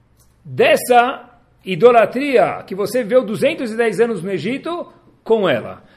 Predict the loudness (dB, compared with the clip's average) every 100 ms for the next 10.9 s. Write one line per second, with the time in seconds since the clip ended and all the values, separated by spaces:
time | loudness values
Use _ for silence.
0 | -6 -4 -4 -2 -2 -4 -6 -8 -8 -12
1 | -20 _ _ _ -20 -12 4 6 6 4
2 | -2 -4 -16 _ _ -10 -10 -8 -8 -8
3 | -10 -8 -8 -10 -8 -6 -4 -6 -6 -10
4 | -10 -12 -10 -10 -10 -12 -14 -20 _ _
5 | _ _ _ _ -20 -14 -6 -2 0 -2
6 | -6 -16 _ _ _ _ -12 -6 -4 -4
7 | -4 -4 -4 -6 -8 -16 -8 -6 -2 -2
8 | -2 -4 -10 -16 -20 -20 _ _ _ _
9 | _ -18 -12 -12 -10 -12 -10 -10 -10 -14
10 | -14 -16 -14 -8 -6 -4 -6 -8